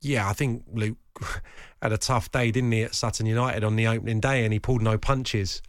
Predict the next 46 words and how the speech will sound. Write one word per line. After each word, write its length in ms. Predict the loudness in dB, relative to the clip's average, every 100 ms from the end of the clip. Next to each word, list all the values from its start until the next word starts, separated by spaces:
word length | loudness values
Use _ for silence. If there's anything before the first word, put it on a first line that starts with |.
| -2
And 320 | 0 0 -4 -10 -20 -20 -20 -20 _ _ _ _ -2
yeah, 180 | 2 4
having, 380 | 4 2 0 -4
again, 440 | -4 2 4 4 2 -4 -12 -10
watched 320 | -4 -4 0
these 160 | 2 4
teams 380 | 4 4 4 4
and, 200 | 2 2
and 100 | 0
spoken 300 | 2 2 2
to 100 | 2
him 100 | 2
a 40 |
few 200 | 2 2
times, 500 | 2 2 4 2 0 -2
it'll 160 | -4
just 180 | -2 -2
be 100 | 0
about 380 | 0 0 -2 -6 _ -6
getting 160 | -4
back 180 | -2 -2
on 60 | -2
the 60 |
training 280 | -2 -2 0
ground, 260 | 0 -2 -4 -4
ironing 260 | -2 0
out 100 | -2
those 140 | -4 -4
mistakes, 640 | -2 -2 -4 -4 -6 -6 -10 -12
sticking 320 | -4 -4 -2
to 100 | -4
the 60 |
principles 600 | -2 -2 -2 -2 -2 0
and 80 | 0
doing 180 | 2 2
that 180 | 0 -2
better. 340 | -6 -4 -6 -6 -12 _ -2
He 100 | 2
won't 240 | 4 2
be 100 | 0
one 200 | 0 0
for 100 | -2
changing. 480 | -2 0 0 -2 -6 -10 _ _ -2
And 180 | 0
I 40 | 0
think 300 | 0 -4